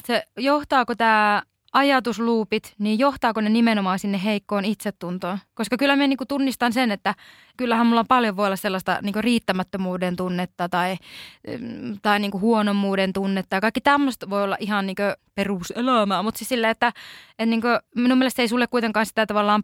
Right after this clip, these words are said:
pois, etteikö sulla vois, no, mut ehkä se on sitä tervettä itsetuntoa nimenomaan, että pystyy näkemään ne omat heikkoudet ja okei, no, välillä niitä liioitteleekin totta kai.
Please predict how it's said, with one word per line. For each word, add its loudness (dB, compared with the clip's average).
pois, 0
etteikö -6
sulla -2
vois, 0
no, 2
mut -8
ehkä 0
se -2
on 0
sitä -2
tervettä 0
itsetuntoa -4
nimenomaan, 2
että -4
pystyy -2
näkemään -2
ne -2
omat -4
heikkoudet -4
ja 2
okei, 0
no, -6
välillä -2
niitä -2
liioitteleekin -6
totta -8
kai. -2